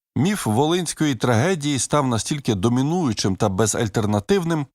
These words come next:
у нього вірить близько вісімдесяти відсотків поляків, що навіть центристські та ліві політичні сили також взяли собі його на озброєння як безпрограшну стратегію.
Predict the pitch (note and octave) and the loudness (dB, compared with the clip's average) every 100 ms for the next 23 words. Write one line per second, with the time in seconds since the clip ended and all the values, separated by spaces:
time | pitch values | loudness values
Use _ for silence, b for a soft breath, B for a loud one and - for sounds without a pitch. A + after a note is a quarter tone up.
0 | - A#2 C3 A#2+ C#3 A2+ F#2 F2+ C3 - | -2 0 2 0 0 -2 -4 -2 -4 0
1 | A#2 A2+ A#2+ A#2 A2+ C3 B2 G2+ F2+ G2 | 0 0 -2 -2 0 0 0 -2 -2 -4
2 | - G2 - C3 E3+ E3 D3+ - _ _ | -4 -4 -2 0 0 -2 -4 -6 _ _
3 | - - C#3+ D#3 C3+ - D3+ A#2+ D#3+ F#3 | -6 -2 2 0 0 0 0 0 0 0
4 | - C3+ G#2 A2+ A2+ C#3 D#3 A#2 - F#2+ | -2 -4 0 0 2 -2 -2 -4 -2 -2
5 | F2+ F#2 - G2 F#2 G3+ F3+ E3 - G2 | -2 -4 -4 -2 2 2 2 -2 -4 -2
6 | D3 A2 E2+ F2+ A2 C3 B2+ - F#2+ A2 | 0 -2 -2 0 0 0 -2 -4 -2 -2
7 | G2 F#2 F2 F2 F2 A#2+ D#3 C#3 A#2+ A2 | 0 0 0 -2 -2 -2 0 0 -2 -2
8 | G#2 F#2+ G2 - - B2+ G#2 G#2+ - G#2 | -4 -4 -4 -4 0 0 0 -4 -4 -6
9 | - G#2 - A2+ G2+ - | -2 -2 0 -2 -2 -6